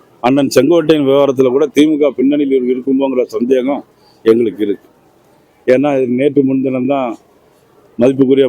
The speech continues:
மனோஜ் பாண்டியன் அவர்கள் திமுக ல இணைஞ்சிருக்காங்க. ஆனா, இதுக்கும் பின்னணியில திமுக இருக்கும்னு நான் நினைக்கிறேன். வந்தே மாதரம் ஆரம்பித்து நூத்தி ஐம்பது ஆண்டுகள் ஆகியதனால அதை கொண்டாட வேண்டும் என்பதற்காக நாடு முழுவதும்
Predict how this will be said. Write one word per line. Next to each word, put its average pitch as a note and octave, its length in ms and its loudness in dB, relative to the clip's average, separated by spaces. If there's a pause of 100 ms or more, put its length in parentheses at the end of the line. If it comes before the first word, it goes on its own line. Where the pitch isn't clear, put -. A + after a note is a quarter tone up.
மனோஜ் C3+ 280 0
பாண்டியன் B2 320 0
அவர்கள் A#2+ 280 -2
திமுக B2 300 2
ல A2 60 -4
இணைஞ்சிருக்காங்க. G2 540 -6 (760)
ஆனா, D#3+ 160 0
இதுக்கும் E3+ 460 2
பின்னணியில E3 400 2 (100)
திமுக D3+ 320 4
இருக்கும்னு C3+ 400 2
நான் A#2 220 -2
நினைக்கிறேன். G2+ 340 -6 (1700)
வந்தே D3 320 2
மாதரம் C3+ 400 2
ஆரம்பித்து A#2+ 640 0 (960)
நூத்தி C#3 380 4
ஐம்பது B2 280 2
ஆண்டுகள் A#2+ 400 2
ஆகியதனால A2+ 400 0
அதை A2+ 260 0
கொண்டாட A#2+ 360 2
வேண்டும் A2 280 -2
என்பதற்காக G#2+ 520 -4
நாடு A2 280 -2
முழுவதும் G#2+ 500 -6